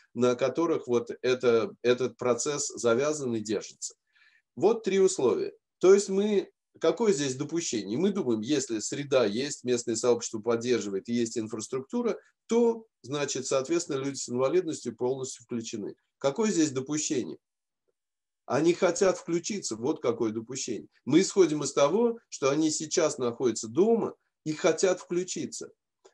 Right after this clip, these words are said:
Но на самом деле опыт показывает, что не всегда сразу хотят.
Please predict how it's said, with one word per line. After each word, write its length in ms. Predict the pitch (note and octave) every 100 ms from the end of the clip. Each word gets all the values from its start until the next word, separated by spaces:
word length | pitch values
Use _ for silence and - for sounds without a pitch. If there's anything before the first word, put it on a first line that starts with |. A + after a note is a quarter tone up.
| _ -
Но 280 | D3+ D#3+ G2+
на 180 | C#3
самом 440 | C#3 G#3+ A#3+ G#3+ C#3+
деле 360 | A#2+ G#2+ F#2+ - _
опыт 360 | D3+ G3+ A#3
показывает, 720 | - B2 B2+ A2 G2+ F#2 E2 - _
что 220 | - C3+
не 140 | C3+
всегда 400 | C3+ F3 D#3+ E3
сразу 360 | D#3 D#3+ D#3 C#3
хотят. 460 | - F3 - -